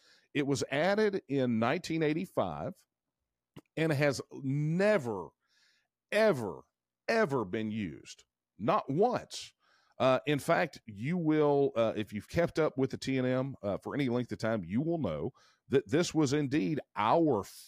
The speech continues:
fourth attempt to get the Texas question on the primary ballot. Okay, so, uh, we did it three times before.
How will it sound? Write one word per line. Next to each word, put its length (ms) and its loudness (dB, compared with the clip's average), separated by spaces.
fourth 640 0
attempt 800 -2
to 360 4
get 280 -4
the 80 -2
Texas 480 -4
question 560 -2
on 560 0
the 100 -4
primary 720 -6
ballot. 480 -4
Okay, 220 -4
so, 320 0
uh, 260 -4
we 140 -2
did 160 2
it 140 -2
three 320 -2
times 420 0
before. 640 0